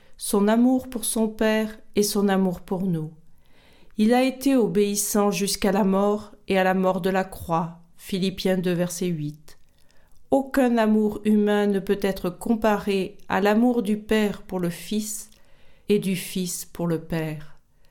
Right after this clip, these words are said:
Cet amour a conduit Jésus à la croix. La justice de Dieu exigeait une rançon pour qu'il puisse faire grâce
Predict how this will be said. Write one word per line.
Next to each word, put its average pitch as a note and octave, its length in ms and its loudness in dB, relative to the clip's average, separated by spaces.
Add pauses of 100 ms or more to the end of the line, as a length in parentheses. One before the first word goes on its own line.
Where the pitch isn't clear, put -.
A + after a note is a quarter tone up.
(340)
Cet F#3+ 360 0
amour B3+ 400 4
a A#3+ 80 2
conduit A3+ 420 0
Jésus G3 520 2
à F3 60 0
la E3 120 -2
croix. D#3 460 -8 (640)
La G3 160 2
justice B3+ 600 0
de B3 140 4
Dieu A#3 560 2
exigeait A3+ 600 2
une G#3 100 2
rançon A3+ 760 -2 (180)
pour G#3 160 -8
qu'il G#3 180 -2
puisse - 260 -2
faire G3 240 -2
grâce F#3 680 -4